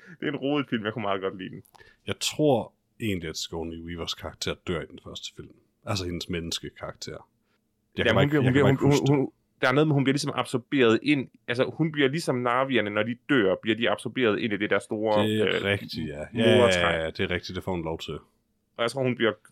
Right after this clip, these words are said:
Speaker 1: lidt det samme.
Speaker 2: Ja, så det forklarer også, hvorfor hendes sjæl kind of stadig er i live, I guess. Øh,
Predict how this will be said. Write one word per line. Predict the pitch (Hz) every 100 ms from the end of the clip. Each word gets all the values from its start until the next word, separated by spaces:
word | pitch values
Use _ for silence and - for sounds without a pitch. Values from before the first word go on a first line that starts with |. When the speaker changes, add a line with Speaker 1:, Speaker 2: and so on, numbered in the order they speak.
| 117
Speaker 1:
lidt | 117 - - - - _ -
det |
samme. | 110 95 95 90 90 _ _ _ -
Speaker 2:
Ja, | 120 76
så | - 101
det | 131
forklarer | 139 - 123 107
også, | 98
hvorfor | 104 104
hendes | 87 82
sjæl | - 104 80
kind | - 87 82
of | 80
stadig | 87 80 78
er |
i | 76
live, | 78 78 76 76
I | -
guess. | - - -
Øh, | 90